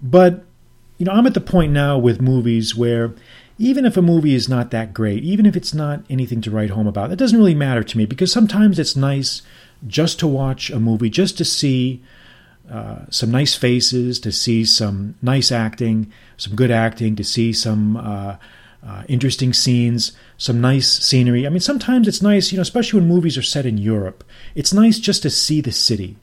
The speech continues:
And I know that sounds, I don't know, maybe li-, like, uh,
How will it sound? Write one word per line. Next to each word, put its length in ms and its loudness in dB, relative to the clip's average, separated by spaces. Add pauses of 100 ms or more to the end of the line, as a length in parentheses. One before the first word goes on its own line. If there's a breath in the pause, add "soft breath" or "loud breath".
(560 soft breath)
And 300 2
I 80 4
know 260 4
that 200 2
sounds, 640 -2 (1120)
I 80 -8
don't 80 -6
know, 100 -4
maybe 260 -2
li-, 120 -4
like, 360 -2
uh, 300 -6